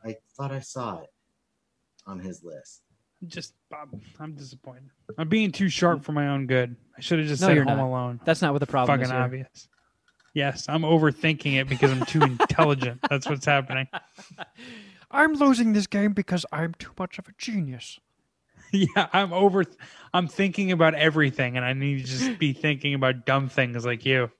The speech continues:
Speaker 3: Yeah, get into my mindset. Let's get stupid, Jeff.
Speaker 2: Yeah, I gotta dumb down to beat your ass in Letterbox D.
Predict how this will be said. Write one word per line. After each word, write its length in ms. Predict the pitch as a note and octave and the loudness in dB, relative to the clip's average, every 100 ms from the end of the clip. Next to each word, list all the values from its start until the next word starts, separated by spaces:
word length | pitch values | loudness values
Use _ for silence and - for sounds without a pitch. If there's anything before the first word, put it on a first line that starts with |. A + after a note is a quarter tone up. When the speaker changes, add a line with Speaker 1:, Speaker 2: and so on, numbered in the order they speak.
| _ _ _ _ _ _ - | _ _ _ _ _ _ -2
Speaker 3:
Yeah, 280 | F#3 C3+ - _ | 0 0 -6 _
get 140 | G3 C#4+ | 2 4
into 160 | C4 | 4
my 180 | F#3 F3+ | 2 2
mindset. 460 | D3 A#2+ - A#2+ - - | 0 -6 -8 -12 -10 -10
Let's 120 | E3+ | -2
get 140 | F#3+ | -2
stupid, 400 | - F3 C#3+ C3 | 0 0 0 -2
Jeff. 300 | B2 B2 A#2+ _ _ _ _ _ _ _ - - _ - | -6 -8 -8 _ _ _ _ _ _ _ -20 -20 _ -10
Speaker 2:
Yeah, 160 | D3 - _ _ - - - - | -10 -12 _ _ -20 -20 -20 -2
I 60 | |
gotta 140 | D#3+ C#3+ | 0 0
dumb 340 | - D3+ C#3+ | 2 2 2
down 240 | C#3 C#3+ C3 | 0 0 -2
to 100 | A#2 _ _ _ | -6 _ _ _
beat 180 | D3+ D3+ | -10 -6
your 160 | D3 A#2 _ _ _ _ _ _ - | -8 -8 _ _ _ _ _ _ -8
ass 320 | C3+ C3 C#3 | -6 -6 -6
in 240 | C#3 C3 | -8 -4
Letterbox 560 | C3+ C3+ C3+ C3+ - - _ | 2 4 6 6 2 -14 _
D. 320 | - C3+ C3+ | 0 2 0